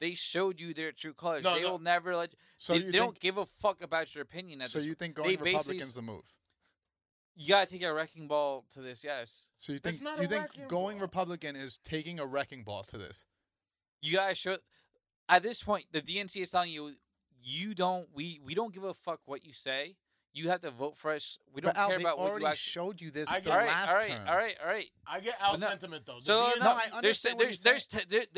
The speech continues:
Speaker 1: they're literally telling you, "We don't care about your opinion. You have to vote for us 'cause we're better than the next option." So now we're gonna show them. No,
Speaker 2: By
Speaker 1: no, no,
Speaker 2: fucking
Speaker 1: no, no.
Speaker 3: By
Speaker 2: ourselves?
Speaker 3: vo-,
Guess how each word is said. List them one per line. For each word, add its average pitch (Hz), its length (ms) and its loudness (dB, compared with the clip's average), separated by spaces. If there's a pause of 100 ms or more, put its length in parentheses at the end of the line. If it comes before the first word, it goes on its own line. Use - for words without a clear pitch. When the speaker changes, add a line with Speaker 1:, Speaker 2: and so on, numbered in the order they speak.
Speaker 1:
they're 233 80 2
literally 226 360 0
telling 208 280 -2
you, 160 200 -8 (380)
"We 175 160 -4
don't 214 320 4
care 185 500 0 (140)
about 151 420 4
your 156 80 -4
opinion. 190 680 -6 (600)
You 180 160 -10
have 165 320 4
to - 80 -4
vote 175 240 -2
for - 160 -4
us 156 180 0
'cause 147 460 -8 (160)
we're 147 240 0
better 143 240 -2
than 139 160 -6
the 135 60 -6
next 127 200 -6
option." 123 540 -2 (340)
So 156 200 0
now 190 560 2 (120)
we're 147 240 0
gonna 190 220 -4
show 180 280 2
them. 147 500 0 (440)
No, 165 120 0
Speaker 2:
By 180 120 6
Speaker 1:
no, 175 80 0
no, 175 80 0
Speaker 2:
fucking 175 160 4
Speaker 1:
no, 170 60 0
no. 165 60 2
Speaker 3:
By 156 80 6
Speaker 2:
ourselves? 165 280 0
Speaker 3:
vo-, 214 100 4